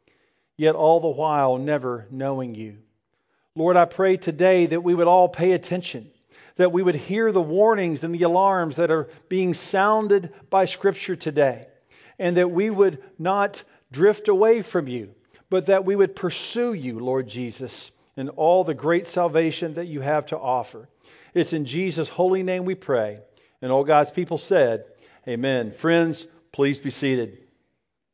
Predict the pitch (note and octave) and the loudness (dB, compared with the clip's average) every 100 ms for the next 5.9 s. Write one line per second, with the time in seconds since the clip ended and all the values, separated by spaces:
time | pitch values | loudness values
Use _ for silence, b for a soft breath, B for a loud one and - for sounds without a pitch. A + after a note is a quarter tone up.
0 | _ _ _ _ _ _ _ _ _ _ | _ _ _ _ _ _ _ _ _ _
1 | _ _ _ _ _ _ _ _ _ _ | _ _ _ _ _ _ _ _ _ _
2 | _ _ _ _ b b b b b - | _ _ _ _ b b b b b -20
3 | - _ _ - _ _ _ _ _ _ | -20 _ _ -20 _ _ _ _ _ _
4 | _ _ _ - F3 E3 D#3 D3 - - | _ _ _ -2 2 2 2 -2 -6 -2
5 | E3 E3 D3+ C3 - D3 C#3+ C3 A#2 | 2 2 2 -4 -6 -4 -2 -2 -8